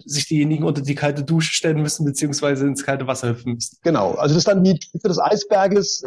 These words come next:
Speaker 2: ähm, dass, dass der Besuch in, in der, in der, in der Eis-, in Eisschwimm-, ähm,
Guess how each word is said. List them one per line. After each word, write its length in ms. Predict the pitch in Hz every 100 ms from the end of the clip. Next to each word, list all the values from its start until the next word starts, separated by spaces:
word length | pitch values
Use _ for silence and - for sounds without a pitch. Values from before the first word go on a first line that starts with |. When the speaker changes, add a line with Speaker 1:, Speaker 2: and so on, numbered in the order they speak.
| 131
Speaker 2:
ähm, 380 | 175 175 175 -
dass, 240 | 165 - -
dass 120 | 160
der 100 | 170
Besuch 380 | 170 156 208 190
in, 120 | 175
in 140 | 175
der, 240 | 170 151 143 -
in 120 | 151
der, 100 | 143
in 100 | 151
der 160 | 147 160
Eis-, 300 | 196 - _ _ _ _
in 140 | 160
Eisschwimm-, 640 | - 175 - 160 185 190 -
ähm, 400 | 165 170 165 147